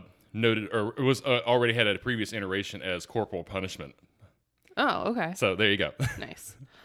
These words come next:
Speaker 2: Um, I, yeah, I don't think I've seen that. I haven't watched, I haven't watched a lot of South Park either. <laughs>
Speaker 1: Yeah, I know,
Speaker 2: A lot
Speaker 1: yeah.
Speaker 2: of early s-, early seasons,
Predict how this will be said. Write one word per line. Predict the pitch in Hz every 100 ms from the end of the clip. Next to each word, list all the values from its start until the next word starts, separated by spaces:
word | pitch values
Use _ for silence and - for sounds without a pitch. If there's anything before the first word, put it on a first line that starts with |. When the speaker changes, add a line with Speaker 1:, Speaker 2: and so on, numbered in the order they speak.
| - 196 _ -
Speaker 2:
Um, | 220 220 214 208 214 208 _ _ _ _ _
I, | 175 175 175
yeah, | 160 104
I | 160
don't | 151
think | 143
I've | 123 135
seen | - 123
that. | - _ _
I | 180
haven't | 233 254 135
watched, | 139 - -
I | 185
haven't | 240 269
watched | 185 165 -
a |
lot | 139 131
of |
South | - 120 135
Park | - 139 147 - -
either. | 160 - 123 165 240 - 208
<laughs> | 339 330 - - -
Speaker 1:
Yeah, | 160 185
I | 170
know, | 160 175
Speaker 2:
A | 240
lot | 254
Speaker 1:
yeah. | 285
Speaker 2:
of | 240
early | 226 214
s-, | 214 - - _
early | 214 247 285 285 269 233
seasons, | 226 - 208 190 190 185 180 175 165 -